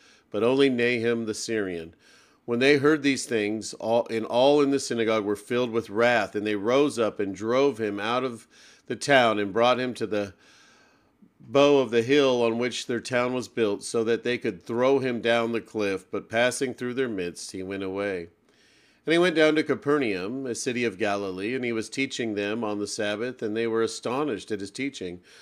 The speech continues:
for his word possessed authority. And in the synagogue there was a man who had the spirit of an unclean demon, and he cried out with a loud voice,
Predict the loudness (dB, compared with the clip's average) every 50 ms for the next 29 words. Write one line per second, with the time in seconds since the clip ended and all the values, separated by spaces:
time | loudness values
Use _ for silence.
0 | -20 _ _ _ 2 2 2 2 4 4 4 4 4 2 -2 -4 -2 -2 -4 -2
1 | -4 -4 -4 -2 0 2 4 4 4 2 0 -2 -4 -8 -10 -12 -10 -8 -6 -4
2 | -4 -4 -4 -4 -6 -4 -4 -4 -2 -2 0 0 2 2 2 2 0 -2 -4 -4
3 | -2 -4 -4 -4 -4 -4 -4 -4 -4 -4 -4 -6 -8 -10 -14 -20 -20 -20 _ _
4 | -2 2 2 2 2 0 -4 -6 -6 -2 0 2 2 2 0 -2 0 0 0 -2
5 | -2 -2 -4 -4 -4 -4 -2 -2 -2 -2 -2 -2 -2 -4 -4 -6 -8 -4 2 4
6 | 6 6 6 4 2 0 0 0 -2 0 0 0 0 0 0 -2 -2 -4 -4 -4
7 | -4 -6 -8 -12 -12 -16